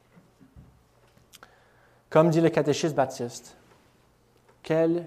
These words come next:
est le but suprême de l'homme dans le plan de Dieu ? La principe fin de l'homme est de glorifier Dieu et de se réjouir en lui-même pour toujours. C'est ça notre but,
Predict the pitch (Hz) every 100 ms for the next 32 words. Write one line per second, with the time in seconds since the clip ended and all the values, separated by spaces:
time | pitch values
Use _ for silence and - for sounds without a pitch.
0 | - 139 127 127 147 - 147 - 131 127
1 | 127 - - 117 117 117 117 110 113 -
2 | - _ _ _ - 123 117 117 113 113
3 | 110 104 104 - - _ _ _ _ _
4 | _ - - _ - - _ _ _ _
5 | _ _ - - 131 123 - 143 - 190
6 | - 160 156 135 135 135 131 - - -
7 | - - 143 143 127 135 147 156 147 -
8 | 131 120 123 117 113 - _ - - -
9 | _ _ - 135 127 - 127 127 135 127
10 | 131 131 123 - - _ - 135 131 123
11 | 120 117 113 110 110 _ _ _ _ _
12 | - 120 113 117 107 110 101 - - -
13 | - - _ _ _ _ - - 143 -
14 | 165 151 139 120 123 127